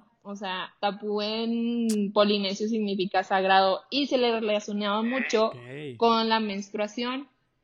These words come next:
Speaker 1: Entonces, la menstruación era algo sagrado para las mujeres. Y ahorita, si tú ves comerciales que, de tampones, de copas menstruales, de toallas sanitarias, lo que te venden es, "Siéntete limpia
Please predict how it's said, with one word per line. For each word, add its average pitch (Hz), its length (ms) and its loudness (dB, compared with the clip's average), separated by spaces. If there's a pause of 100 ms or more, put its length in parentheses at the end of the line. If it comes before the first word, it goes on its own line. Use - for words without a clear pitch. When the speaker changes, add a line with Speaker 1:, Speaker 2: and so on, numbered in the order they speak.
(140)
Speaker 1:
Entonces, 247 440 0
la 320 100 0
menstruación 247 640 -2
era 208 320 6
algo 220 260 2
sagrado 208 680 2
para 202 180 2
las 196 180 -4
mujeres. 196 600 -8
Y 208 100 0
ahorita, 220 500 2
si 208 200 -8
tú 240 140 -4
ves 262 180 -2
comerciales 214 1080 -2 (460)
que, 208 600 2
de 214 260 2
tampones, 202 800 -2
de 202 140 -4
copas 208 340 0
menstruales, 196 880 2 (360)
de 208 600 4
toallas 208 320 4
sanitarias, 220 800 2 (260)
lo 247 180 4
que 269 120 4
te 233 160 0
venden 339 400 -2
es, 202 240 -4 (220)
"Siéntete 254 600 0
limpia 330 420 -2